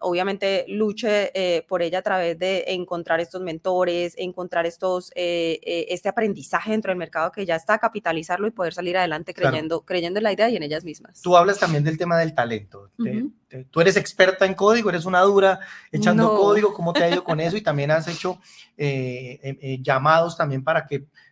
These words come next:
Speaker 2: las mujeres también se empoderen en el tema de desarrollo, de, de, de, de estas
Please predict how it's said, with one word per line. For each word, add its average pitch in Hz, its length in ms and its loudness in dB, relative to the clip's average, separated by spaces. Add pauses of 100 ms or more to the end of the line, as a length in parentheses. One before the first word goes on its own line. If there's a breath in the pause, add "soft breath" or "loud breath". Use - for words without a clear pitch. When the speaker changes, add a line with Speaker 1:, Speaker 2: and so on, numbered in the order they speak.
Speaker 2:
las 139 200 -4
mujeres 139 320 -4
también 139 260 -2
se 147 60 -4
empoderen 139 380 -4
en 160 60 -4
el 139 100 -6
tema 139 200 -6
de 156 40 -4
desarrollo, 147 680 -4
de, 127 280 -6 (300 soft breath)
de, 131 100 -6
de, 131 280 -6
de 131 140 -2
estas 147 400 -8